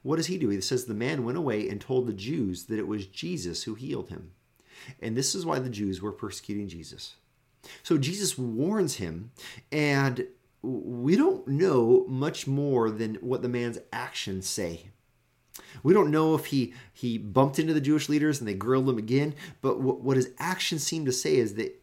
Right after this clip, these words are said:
that he went af-, away from Jesus and he went and found the Jews and he told them, "That's the guy. That, that Jesus, that's the guy that did it."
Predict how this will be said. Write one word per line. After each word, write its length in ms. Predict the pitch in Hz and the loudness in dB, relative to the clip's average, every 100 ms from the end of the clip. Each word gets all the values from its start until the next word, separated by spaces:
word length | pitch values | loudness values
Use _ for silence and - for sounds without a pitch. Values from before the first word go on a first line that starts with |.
| - | -10
that 140 | 107 | -8
he 200 | - - | -8 -6
went 160 | 180 320 | -4 -2
af-, 140 | 359 | -6
away 280 | 339 - 165 | -8 -4 -2
from 160 | 180 147 | 0 0
Jesus 380 | 135 156 117 - | -2 -2 -4 -4
and 100 | 131 | -4
he 80 | |
went 160 | 165 233 | -4 -6
and 60 | 143 | -8
found 240 | 147 151 | -6 -6
the 40 | |
Jews 280 | 127 123 131 | -2 -2 -2
and 80 | 110 | -4
he 80 | 127 | -8
told 300 | - 185 139 | -6 -4 -4
them, 160 | 85 - _ _ _ _ _ _ _ _ | -4 -10 _ _ _ _ _ _ _ _
"That's 320 | 95 110 - | -8 -6 -6
the 60 | - | -6
guy. 400 | 90 90 80 - | -6 -8 -12 -8
That, 180 | 127 - | -6 -4
that 320 | 143 - 139 | -8 -8 -6
Jesus, 420 | 117 160 143 98 | 0 2 2 -2
that's 300 | - 143 170 | -4 -6 -6
the 100 | - | -6
guy 300 | 131 139 143 | -2 2 2
that 140 | 123 104 | 2 0
did 160 | 139 | 0
it." 200 | 104 - | 0 -4